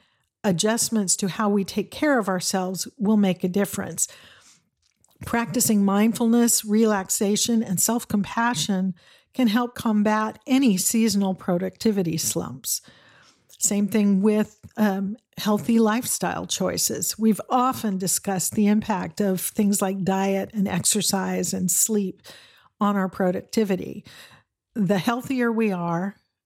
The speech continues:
physically, mentally, emotionally, and in all ways, the more capacity we have both for productive activity and for the productive choices that will let us actually enjoy the life that we are making for ourselves.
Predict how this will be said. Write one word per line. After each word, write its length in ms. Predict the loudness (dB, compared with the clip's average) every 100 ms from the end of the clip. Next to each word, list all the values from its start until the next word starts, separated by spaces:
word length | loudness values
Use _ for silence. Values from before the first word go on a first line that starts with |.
| -16
physically, 880 | -2 0 2 0 -2 0 0 -2 -2
mentally, 600 | 0 2 0 0 2 2
emotionally, 680 | 2 2 2 2 2 2 2
and 120 | 2
in 140 | 2 2
all 240 | 2 2
ways, 420 | 0 -2 -4 -6 -8 -16 -20 _ _ -2
the 160 | 0
more 220 | 2 0
capacity 800 | 0 -6 -6 -4 -2 0 0 0
we 160 | 0 0
have 380 | 0 -2 -2 0
both 240 | 0 0
for 220 | -2 -4
productive 580 | -2 -2 0 0 0 -2
activity 840 | -4 -4 0 2 2 0 -4 -6 -10 _ _ _ _
and 200 | -2 0
for 160 | 2 2
the 180 | 0
productive 720 | 0 -2 0 0 0 0 -2 -2
choices 580 | 0 2 2 2 2 2
that 140 | 0
will 140 | 0 2
let 180 | 2
us 160 | 2 2
actually 500 | 0 -2 0 2 2
enjoy 480 | 2 2 2 2 2
the 140 | 2
life 440 | 0 0 0 -4 -6
that 140 | -6
we 140 | -2
are 80 | 0
making 400 | 2 2 2 -2
for 180 | -2 -4
ourselves. 680 | -4 -4 -2 -4 -6 -6